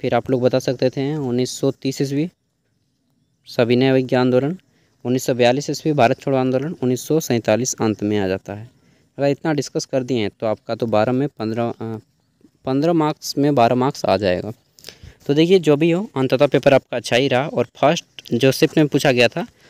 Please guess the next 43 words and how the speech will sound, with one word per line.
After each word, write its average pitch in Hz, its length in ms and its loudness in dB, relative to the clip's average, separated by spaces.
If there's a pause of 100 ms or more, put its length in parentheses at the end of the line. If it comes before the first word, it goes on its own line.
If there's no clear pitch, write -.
(160)
उसका - 260 0
पेपर 165 240 2
थोड़ा 143 220 4
सा 196 160 2 (100)
और 120 160 6
ईजी 98 220 0
था, 107 200 -10 (340)
ठीक 175 140 -4
है। 180 60 -8 (640)
तो 117 140 0
हम 127 200 0
लोगों 135 160 4
ने 151 60 4
सब - 200 0
कुछ - 160 2
अपलोड 143 260 4
कर 143 160 6
दिए 147 180 6
हैं, 160 100 4
अगर 123 160 4
आपको 120 220 2
देखना 123 460 2
है 131 280 -2 (580)
तो 110 200 0
देख 123 200 -2
सकते - 280 -2
हैं। 147 140 -8 (480)
बाकी 113 220 0
जल्द 143 260 6
ही 175 80 4
मैं 160 260 4
आपको 135 360 0 (100)
ऐस-, - 720 -2
ऐ-, 127 380 -2 (120)
आपको 113 280 0
क्या 127 180 0
है 123 80 -2
जी, 110 140 -6
सॉरी, 120 240 4 (240)
ईवीएस 139 280 4
का - 120 2
पेपर 135 240 0
लाऊंगा, 104 300 0